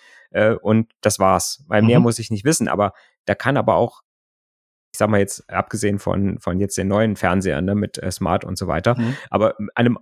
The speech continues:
Speaker 1: früher an einem alten Fernseher konnte einfach nichts passieren, ne? Ich sag mal, das ist ein One-Way-Kommunikationsmittel gewesen, ne? Ich muss anschalten, es muss gehen,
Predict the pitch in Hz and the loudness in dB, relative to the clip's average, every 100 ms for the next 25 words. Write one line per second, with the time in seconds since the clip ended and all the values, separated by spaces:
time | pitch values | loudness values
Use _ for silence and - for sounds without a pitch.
0 | _ - 151 156 104 117 - 120 127 - | _ -2 0 2 2 2 2 0 -2 -6
1 | 101 110 120 - 90 90 82 95 107 110 | -6 -2 -4 -4 -6 -6 -8 -2 -2 -2
2 | - 107 101 170 156 92 - _ - 110 | -2 -2 0 0 0 -2 -6 _ -2 0
3 | 123 117 113 113 107 101 95 101 107 110 | 0 -4 -2 0 0 0 -4 -2 0 2
4 | 127 113 110 107 95 _ _ _ _ - | 2 2 2 2 -2 _ _ _ _ -2
5 | 113 110 110 104 113 107 104 107 104 101 | 0 0 0 -2 2 0 2 0 2 0
6 | 98 104 98 92 - - 120 - 110 110 | 2 2 0 -2 -8 -2 -2 -2 -2 0
7 | 113 - 117 147 135 131 113 120 110 131 | 0 0 0 2 0 0 -2 -2 -2 0
8 | 113 87 | 0 0